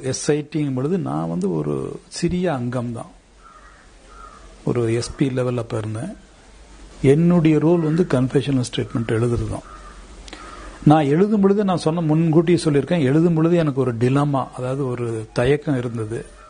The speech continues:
தயக்கம் இருந்தது, ஏன்னா எனக்கு ஒண்ணுமே தெரியாது அப்படிங்கும் பொழுது அது கன்ஃபெஷன் ஸ்டேட்மெண்ட்டே இல்ல சட்டப்படி பார்த்தோம்னா, அப்ப அது வேலிட் ஆகாது. அதனால அது அப்படியே எழுதாம எனக்கு முன்கூட்டியே தெளிவாக தெரியுங்கிறதை நான் எழுதல.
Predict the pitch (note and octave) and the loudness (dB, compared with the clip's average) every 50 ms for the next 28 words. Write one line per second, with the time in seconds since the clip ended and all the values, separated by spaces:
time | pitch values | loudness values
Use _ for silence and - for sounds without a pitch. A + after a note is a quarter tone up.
0 | - - - - - - - - - - - - - - - - - - - - | -20 -20 -20 -20 -20 -20 -20 -20 -20 -20 -20 -20 -20 -20 -20 -18 -20 -18 -2 2
1 | C3+ C3+ D3 C3+ D3 C#3+ C#3 C3 C3+ C#3 D3 E3 F3 E3+ D#3 D3 C3 C3 C#3 C#3 | 2 2 2 2 2 0 2 4 4 4 4 4 4 4 2 2 0 0 0 2
2 | B2 C3 C3 C3+ C#3 E3 F#3+ G3 - F#3 E3 E3 D#3+ D#3 D3+ D3+ D#3 D#3+ E3 E3 | 2 2 2 4 6 6 4 6 6 4 4 6 4 4 4 4 2 2 2 2
3 | - - - D#3+ C#3+ C#3+ D#3 D3+ C#3+ C#3 D3+ E3 G3+ A3 F#3 D#3 - C#3 C3 B2 | 0 -2 -4 -4 -2 0 0 0 2 2 4 4 4 4 4 2 0 0 -2 0
4 | - D#3 - - E3 - - - C#3+ B2+ - - D3+ C#3 E3 C#3 B2+ C3 A#2+ A#2+ | 0 0 0 0 -2 -4 0 0 -2 -2 0 -2 0 2 2 2 2 0 -4 -6
5 | - - - B2 A2+ A2+ C#3 A#2 C#3+ C3+ C3 C3 A#2 A#2 - A#2 A2 A2 - - | -8 -6 -6 -4 -2 -2 -2 0 0 -2 0 -2 -4 -4 -4 -8 -8 -10 -10 -12
6 | - - - - - - - C#3 C#3 D3 C#3 C#3 B2 B2+ C3 C#3+ D3+ D#3+ D3+ D3+ | -14 -20 -20 -20 -16 -4 -2 2 2 4 2 2 2 4 4 4 4 4 4 2
7 | C3 A2+ - - - A2+ - - - - _ _ - - - - - - - - | 0 0 -2 -6 -10 -12 -16 -18 -20 -20 _ _ -20 -20 -20 -20 -20 -20 -20 -12
8 | - - B2+ C#3 D#3+ F3 E3+ D#3+ C#3+ C3+ B2 A2 - - F3 D#3 F#3 F#3+ F#3 E3+ | 0 2 6 6 6 6 6 4 2 2 -2 -4 0 2 4 6 8 6 6 6
9 | D#3 C#3+ C3+ A#2+ A#2 A#2+ C3 E3 G#3+ G#3+ - - - - - D3+ D#3 D#3 D#3 D3+ | 4 0 -2 -4 -4 -2 0 0 0 -2 -6 -12 -16 0 4 4 4 4 4 2
10 | - C#3+ B2+ C#3 D#3 E3+ F3+ F3+ E3+ G3 G3 G3+ G3 F3+ F3 F#3+ G3+ G#3+ A3 G#3+ | 0 0 2 4 6 6 6 6 6 6 4 4 0 0 2 4 4 4 4 2
11 | - - D3+ D3 D#3+ F3 F3 E3+ F3 F#3 F3 C3+ E3 - - D#3 D3 D3 D#3 D#3 | 2 2 2 4 6 4 6 6 4 4 2 0 -6 -6 -2 -2 0 0 0 0
12 | E3+ F3+ F3+ F#3 G3+ F#3+ - D#3+ F3+ F#3+ G3 G3 G3 F#3 F3 D#3 C#3 B2+ C3+ C3+ | 2 2 2 2 0 0 2 4 4 6 6 4 4 2 2 0 0 0 -2 -2
13 | C3+ A#2 A2 | -2 -4 -6